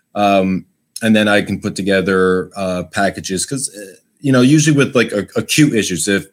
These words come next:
I've had a, a runner come in with shin splints, one appointment and they were good. Most people come in 'cause they've got chronic, they've got issues that they've had for ten, fifteen, twenty years.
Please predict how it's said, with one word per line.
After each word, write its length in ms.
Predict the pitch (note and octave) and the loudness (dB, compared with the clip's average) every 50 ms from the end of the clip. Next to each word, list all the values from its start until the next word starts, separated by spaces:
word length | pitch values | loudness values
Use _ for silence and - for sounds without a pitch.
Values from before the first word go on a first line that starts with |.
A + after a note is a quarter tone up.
| _ | _
I've 180 | - G#2 G#2 G2+ | -4 -4 -2 2
had 220 | A#2 A2 A2 G#2 | 2 2 2 2
a, 220 | G#2 G2+ G2+ G2 G#2+ | 2 0 -2 -2 -2
a 80 | G#2+ | -2
runner 260 | G2+ G2+ G#2+ G#2 G#2 G2 | -2 0 0 0 0 -2
come 220 | - A2 G#2 G#2 | -2 -2 -2 -2
in 100 | G2+ G2 | -2 -2
with 120 | F#2 F#2 | -2 -4
shin 260 | - - - G2 G2 E2+ | -4 -4 -4 -4 -4 -4
splints, 420 | - - - G2 F#2 F#2 D#2 - | -6 -6 -6 -4 -4 -4 -4 -4
one 160 | F#2+ G2+ G#2 | -4 -2 -2
appointment 460 | G2+ - - - G#2 G2 F#2+ G2 F#2+ | -2 -4 -2 -2 -2 -2 -2 -4 -6
and 100 | F#2+ F#2 | -4 -4
they 80 | F#2 F#2+ | -2 -2
were 140 | F#2 F2+ F#2 | -2 -2 -4
good. 340 | D#2 E2+ F#2 F2+ F2 D#2 D#2 _ _ _ _ _ _ _ _ _ _ _ _ _ _ | -4 -2 -2 -2 -2 -4 -8 _ _ _ _ _ _ _ _ _ _ _ _ _ _
Most 240 | - F3+ G3+ F#3+ - | 0 2 2 2 2
people 180 | - F3+ D3+ B2+ | 2 0 2 2
come 200 | - B2 A#2 A#2 | 2 2 4 4
in 100 | A2 G#2 | 2 2
'cause 120 | G#2+ G#2 G2 | 0 -2 -2
they've 120 | G2+ F#2+ | -2 0
got 180 | F#2+ F#2+ F2+ F2+ | 0 -2 -2 -4
chronic, 480 | - - - G2 F#2 F2+ E2+ E2+ D#2 | -6 -6 -2 -2 0 0 -2 -2 -4
they've 160 | F#2 F#2+ G2+ | -4 -4 -2
got 180 | G2 A2 G2+ F#2 | 0 0 0 0
issues 320 | F#2+ G2 F2+ - G2 E2+ | 0 -4 -4 -6 -6 -8
that 120 | - F#2 D#2 | -8 -6 -4
they've 200 | F#2+ F#2 E2+ - | -2 -4 -2 -2
had 220 | F2 F2 E2 - | -4 -4 -4 -6
for 80 | - E2+ | -8 -12
ten, 320 | - - - G2 F#2 F2+ E2 | -10 -6 -4 -4 -4 -4 -4
fifteen, 420 | - F#2+ F2+ - - - F2+ F2 E2+ | -4 -6 -6 -6 -6 -6 -6 -6 -6
twenty 300 | - - F#2 F2+ F2 E2+ | -6 -6 -4 -2 -2 -2
years. 340 | F2 F2+ F2 E2 D#2+ - | -2 -2 -2 -2 -4 -6